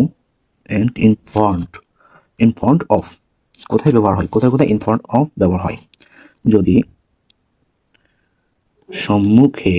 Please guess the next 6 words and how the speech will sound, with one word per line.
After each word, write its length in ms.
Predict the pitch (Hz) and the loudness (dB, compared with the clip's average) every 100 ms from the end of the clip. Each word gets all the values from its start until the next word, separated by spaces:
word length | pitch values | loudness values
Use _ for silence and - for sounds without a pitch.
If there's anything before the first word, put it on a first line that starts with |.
| - - _ _ _ _ _ _ _ - - - - 120 | -2 -6 _ _ _ _ _ _ _ -18 -18 -18 -2 2
যদি 160 | 120 | 4
সম্মুখে 520 | 127 - 104 117 - - - - 92 - | 2 0 2 2 2 -6 -8 -4 -2 0
বা, 140 | 98 - - _ _ _ _ _ _ _ _ _ _ _ _ _ _ _ _ _ _ _ _ _ _ _ _ _ _ _ _ _ _ _ _ _ _ _ _ _ _ _ _ _ _ _ _ _ - 113 101 | 0 0 -6 _ _ _ _ _ _ _ _ _ _ _ _ _ _ _ _ _ _ _ _ _ _ _ _ _ _ _ _ _ _ _ _ _ _ _ _ _ _ _ _ _ _ _ _ _ -6 -2 0
বা 120 | 98 113 - | 0 0 -4
একেবারে 480 | - - 131 110 98 - - _ _ _ _ _ _ _ _ _ _ _ _ _ _ _ _ _ _ _ _ _ _ _ _ _ _ | -10 -2 0 2 0 -2 -8 _ _ _ _ _ _ _ _ _ _ _ _ _ _ _ _ _ _ _ _ _ _ _ _ _ _
সামনে 600 | - - - 117 104 98 | -4 -4 -4 -2 0 2